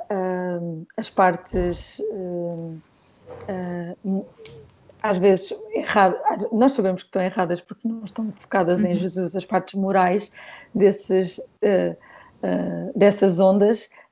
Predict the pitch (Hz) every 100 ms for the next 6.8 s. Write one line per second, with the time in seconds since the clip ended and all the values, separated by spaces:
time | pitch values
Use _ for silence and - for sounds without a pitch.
0 | - 208 208 214 214 220 208 254 247 254
1 | 254 240 240 220 - _ _ 202 190 196
2 | - - - 311 - - - - 294 254
3 | 269 - 285 247 254 220 - 247 240 -
4 | 247 226 220 214 214 214 202 208 208 208
5 | 214 208 196 185 185 180 202 214 214 196
6 | - 330 - 196 185 202 196 196